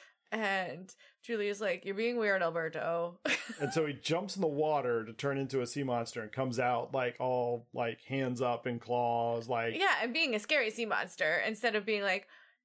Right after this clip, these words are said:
Speaker 1: "Yeah, I'm a sea monster." Like
Speaker 2: And Julia's freaking out a little bit, like, she's trying to figure out what's happening. When at that moment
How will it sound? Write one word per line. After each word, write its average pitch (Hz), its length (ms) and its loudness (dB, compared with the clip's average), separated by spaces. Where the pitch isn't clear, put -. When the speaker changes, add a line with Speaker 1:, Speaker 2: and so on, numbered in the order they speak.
Speaker 1:
"Yeah, 226 340 2
I'm 208 160 2
a 208 60 -4
sea 214 160 -8
monster." 165 760 -4
Like 180 560 0
Speaker 2:
And 147 480 2
Julia's 175 440 -2
freaking 160 320 0
out 131 180 2
a - 20 2
little 135 220 2
bit, 135 300 2
like, 131 220 0
she's 135 200 -2
trying 139 220 0
to 127 80 0
figure 131 240 2
out 123 100 2
what's 123 160 -2
happening. 127 600 0
When 147 200 0
at 165 260 0
that 156 240 0
moment 143 680 0